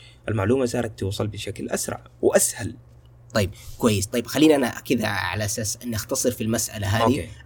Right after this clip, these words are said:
Speaker 2: الآن أنا واحد مبتدئ.
Speaker 1: نعم.
Speaker 2: يا محمد، كيف أنا أتعلم إنجليزي؟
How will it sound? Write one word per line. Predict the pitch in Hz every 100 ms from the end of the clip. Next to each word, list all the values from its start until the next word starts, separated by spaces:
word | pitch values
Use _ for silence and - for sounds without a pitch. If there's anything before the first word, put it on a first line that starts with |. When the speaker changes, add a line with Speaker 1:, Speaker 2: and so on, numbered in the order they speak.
| 117
Speaker 2:
الآن | 123 160 160
أنا | 160
واحد | 160 156
مبتدئ. | 127 110 117 92 - - -
Speaker 1:
نعم. | 104 78 - - - - - - - - - - - - - -
Speaker 2:
يا | 117
محمد، | 101 - 151 143
كيف | - 143 135 - 123
أنا | 120
أتعلم | 104 104 113 107
إنجليزي؟ | 101 95 92 90 87